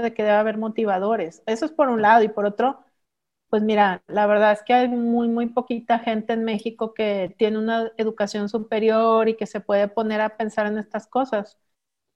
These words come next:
Eh, lamentablemente la mayoría, pues, está como que en modo de sobrevivir.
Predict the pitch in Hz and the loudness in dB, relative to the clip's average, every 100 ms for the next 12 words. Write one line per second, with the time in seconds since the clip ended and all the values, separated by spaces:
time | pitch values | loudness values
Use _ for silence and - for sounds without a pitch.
0 | _ 202 202 196 190 - _ _ _ _ | _ -4 -2 -2 -6 -12 _ _ _ _
1 | 220 220 214 208 208 226 247 247 233 254 | 2 2 2 4 4 4 4 0 0 2
2 | 262 247 226 208 196 202 226 247 226 208 | 4 4 2 0 2 4 4 2 0 -4
3 | - 202 202 - 240 247 - 226 214 214 | 0 2 2 2 -2 -2 -2 -2 0 0
4 | 233 247 233 208 202 208 233 254 247 | 2 2 0 -2 -2 0 0 0 -2